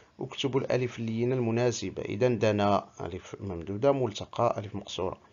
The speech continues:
اكتب الهمزة المناسبة مكان النقط. متفائل، همزة على الياء،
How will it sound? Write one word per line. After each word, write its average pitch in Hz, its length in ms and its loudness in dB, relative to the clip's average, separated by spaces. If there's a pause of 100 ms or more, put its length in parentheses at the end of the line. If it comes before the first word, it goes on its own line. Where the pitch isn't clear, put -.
(460)
اكتب 135 460 2
الهمزة 123 300 4
المناسبة 120 460 2
مكان 127 300 0
النقط. 110 360 -2
متفائل، 123 920 0
همزة 101 340 -2
على 85 180 -2
الياء، 101 480 0